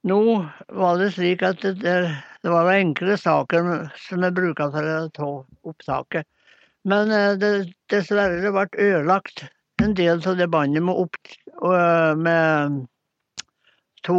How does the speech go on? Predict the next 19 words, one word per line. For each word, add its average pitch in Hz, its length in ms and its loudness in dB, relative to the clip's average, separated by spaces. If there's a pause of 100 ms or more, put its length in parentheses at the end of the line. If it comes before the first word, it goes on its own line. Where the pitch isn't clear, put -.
(120)
opp. - 180 -6 (920)
Og 208 680 4 (1400)
nå 180 200 2 (920)
er 175 120 0
vi 190 80 0
kommet 180 280 0
så 196 120 2
langt 175 260 2
ut 180 140 -2
i 185 80 2
bandet 165 500 4
at 175 100 -10
vi 175 300 2 (100)
kom 160 340 0 (920)
til 175 180 0
hundjakten. 156 760 0 (400)
Og 165 120 2
han 170 160 2
fikk 147 240 0